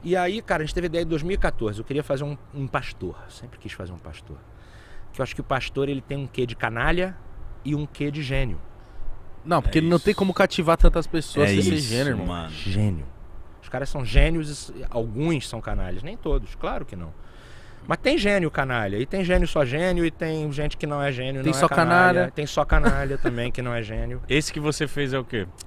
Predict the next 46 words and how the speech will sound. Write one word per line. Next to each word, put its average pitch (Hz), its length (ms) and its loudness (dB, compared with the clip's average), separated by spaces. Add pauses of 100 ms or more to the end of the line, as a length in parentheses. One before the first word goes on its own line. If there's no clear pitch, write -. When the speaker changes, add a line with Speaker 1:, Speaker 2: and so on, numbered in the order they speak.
Speaker 1:
É 160 120 0
um 175 180 -2
gênio 143 560 0 (800)
que, 131 720 0 (400)
que 160 160 -2
vira 143 300 4
um 156 60 0
canalha. 85 540 -2 (840)
Ele 170 180 4
é 196 40 6
um 196 100 4
menino 160 400 0
suburbano 139 580 0
carioca, 135 600 0 (300)
né? 113 180 -4
Eu 117 60 -2
sou - 140 -8
casado 117 400 0
com - 100 -6
a 107 60 -2
Jéssica, 113 520 -4
que - 140 -10
é - 20 -2
a 110 40 -2
Letícia 107 400 -4
Lima. 139 460 -4 (360)
Eu 104 100 -8
sou 110 180 -6
o - 40 -2
Rickson 113 560 -6
e 110 220 -2
a 107 40 0
gente 120 240 -6
é - 20 -6
um 131 40 -8
casal 127 320 -2
suburbano 143 520 -4
do 135 120 -4
Rio, 131 180 -4
que - 80 -10
mora 117 160 0
em 117 40 -4
Maria 117 260 -2
da 113 100 -4
Graça, 123 480 -4
Meier. 127 500 -4